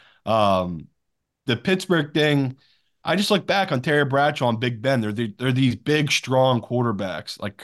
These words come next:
I don't really get that from Kirk, where I do get that from Fields. That's why I would love Fields in that position. But,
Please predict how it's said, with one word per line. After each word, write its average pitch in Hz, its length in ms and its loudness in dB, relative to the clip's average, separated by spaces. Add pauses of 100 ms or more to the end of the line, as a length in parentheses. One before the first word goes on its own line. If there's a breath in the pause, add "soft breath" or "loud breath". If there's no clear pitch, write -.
I 127 80 0
don't 135 80 0
really 135 160 2
get 120 240 -2
that 101 220 0
from 98 120 -8
Kirk, 101 360 -4
where 98 320 -4 (340 soft breath)
I - 80 -2
do 170 140 4
get 156 160 0
that 131 180 0
from 104 140 -4
Fields. 120 440 0
That's 110 160 -4
why 113 140 0
I 107 60 4
would 104 100 -4
love 107 180 0
Fields 104 240 -6
in 101 60 -6
that 98 180 -2
position. 95 440 -6
But, - 280 -6